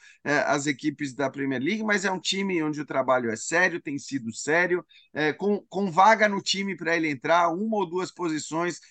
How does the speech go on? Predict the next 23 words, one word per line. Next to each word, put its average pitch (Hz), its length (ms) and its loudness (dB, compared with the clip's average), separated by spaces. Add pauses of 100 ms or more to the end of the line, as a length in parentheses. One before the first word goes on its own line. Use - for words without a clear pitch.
(160)
que - 80 -6
ele 160 160 2
pode 160 320 2
até 165 220 -2
se - 140 -6
manter 156 320 -2
ali, 147 180 0
dependendo 147 480 -4
de 139 100 -6
onde 143 200 -4
render 135 260 -2
mais, 139 240 0 (240)
com 214 220 4
uma 233 180 4
torcida 208 480 0
que 202 140 -6
vai 190 160 4
recebê-lo, 185 520 -2
tenho 175 200 -4
certeza, 160 500 -4
de 151 100 -4
braços 147 460 -2
abertos, 143 480 -2